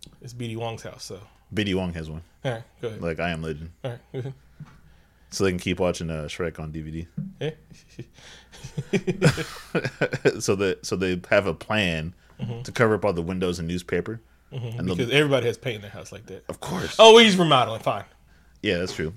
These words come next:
Speaker 2: And they just decide that they'll drive to the grocery store.
Speaker 1: Right.
Speaker 2: What could possibly go wrong?
Speaker 1: Um, no, they have. <laughs> Thank God B D Wong is rich because he has a car where there's sensor on every side of the door. And they just was, i-,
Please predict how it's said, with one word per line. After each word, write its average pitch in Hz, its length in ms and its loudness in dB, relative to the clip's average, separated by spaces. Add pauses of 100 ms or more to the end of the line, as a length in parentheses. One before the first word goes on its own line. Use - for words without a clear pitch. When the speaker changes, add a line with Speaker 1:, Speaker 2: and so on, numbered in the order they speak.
(120)
Speaker 2:
And 90 460 -2
they 92 80 -2
just 87 180 -4
decide 85 240 -2
that 82 80 -6
they'll 78 160 -4
drive 92 300 -2
to - 80 -10
the 71 60 -8
grocery 73 280 -10
store. - 240 -12
Speaker 1:
Right. 107 240 -6 (100)
Speaker 2:
What 95 140 0
could 90 140 -4
possibly 82 340 -2
go 87 100 -4
wrong? 98 260 -4 (640)
Speaker 1:
Um, 175 260 12
no, 160 180 12
they 160 160 12
have. 156 500 10 (220)
<laughs> - 1400 -12
Thank 180 220 10
God 160 180 10
B 160 140 6
D 151 80 4
Wong 135 200 4
is 110 140 -2
rich 143 320 0 (560)
because 135 300 2
he 156 140 2
has 143 120 4
a 127 60 0
car 127 360 4
where 120 200 2
there's 127 240 2
sensor 131 400 -2
on 117 260 -2
every 131 320 0
side 123 260 0
of 113 100 -2
the 110 80 -6
door. 101 340 -8 (1400)
And 127 140 0
they 123 140 4
just 120 240 -2
was, 120 300 -2
i-, - 20 -20